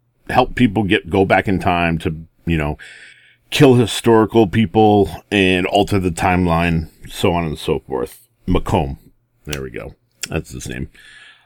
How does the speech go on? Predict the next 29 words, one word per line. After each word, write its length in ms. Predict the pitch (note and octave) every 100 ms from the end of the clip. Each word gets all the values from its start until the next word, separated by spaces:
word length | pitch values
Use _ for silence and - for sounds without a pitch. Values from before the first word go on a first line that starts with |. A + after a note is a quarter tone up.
| -
Um, 520 | F2+ F2+ F2 F3 E2+ - _ _ _ _ _ _ - -
so 520 | - C3+ B2 A2 A#2 F#2+
Jean-Claude 500 | A2 A2+ - B2 F2+
Van 240 | A2 G2+
Damme 380 | F#2+ F#2+ F#2 F#2
basically 800 | F2 E2 - - F#2 F2+ F2 F2 -
is, 720 | E2 E2 D#2+ D#2+ D2+ - - _ _ _ _ -
uh, 260 | D2 D2
tasked 440 | - G#2+ E2+ - -
with 180 | D#2 -
going 440 | F2+ F2 F2 E2 -
back 240 | E2+ E2 -
to 120 | F#2+
the 80 | D#2
past 600 | E2+ D#2 D2+ - - _ _ _
to 160 | - E2+
be 260 | C#2 E2 E2
able 220 | D#2 D#2+
to 180 | - C#2+
correct 500 | - E2 D#2+ - -
the 380 | D#2 D#2 D#2 - -
wrongs 640 | F#2 E2+ D#2 D#2 D#2+ - - _ _ -
that 140 | D2
have 120 | D2+
been 180 | C#2 D2
done, 400 | C#2 D#2 D2+ D#2 - _ - _ _ -
uh, 280 | D2 C#2
which 260 | C2+ C2+ - -
alter 520 | C#2+ - C#2+ C#2+